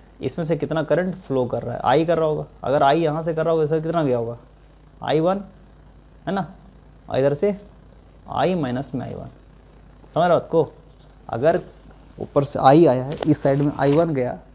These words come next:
sorry, इस side में आई वन गया, तो इस side में आई minus में आई वन जाएगा,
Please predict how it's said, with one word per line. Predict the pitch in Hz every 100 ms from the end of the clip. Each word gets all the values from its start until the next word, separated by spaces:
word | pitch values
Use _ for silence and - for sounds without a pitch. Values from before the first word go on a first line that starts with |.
| - -
sorry, | 117 -
इस | - -
side | 147
में | 147
आई | 135
वन | 156 160
गया, | 127 147 - - - - - - - -
तो | 127
इस | -
side | 147
में | 147
आई | - 147
minus | 151 160 160
में |
आई | 156
वन | 156
जाएगा, | 147 147